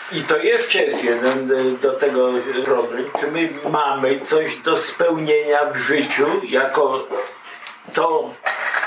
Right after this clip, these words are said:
jako te istoty, których jesteśmy, jako ludzie, czy jesteśmy, mamy wszystko do wyboru, cała pustka, cały świat jest, jakby należał do mnie i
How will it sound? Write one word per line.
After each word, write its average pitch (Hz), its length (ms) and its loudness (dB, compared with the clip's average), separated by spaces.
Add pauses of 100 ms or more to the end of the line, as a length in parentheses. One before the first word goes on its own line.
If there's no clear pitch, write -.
(160)
jako 147 260 2
te 165 200 2
istoty, 170 480 0
których 156 480 -2
jesteśmy, 135 680 0
jako 147 260 2
ludzie, 135 580 2 (400)
czy 160 180 2
jesteśmy, 185 640 0
mamy 165 280 0 (160)
wszystko 185 500 -2
do 170 140 2
wyboru, 143 580 0
cała 175 320 2
pustka, 170 680 0
cały 175 320 0
świat - 460 0
jest, 170 300 -4
jakby 170 340 0
należał 165 560 2
do 143 220 2
mnie 208 360 0 (400)
i 202 400 0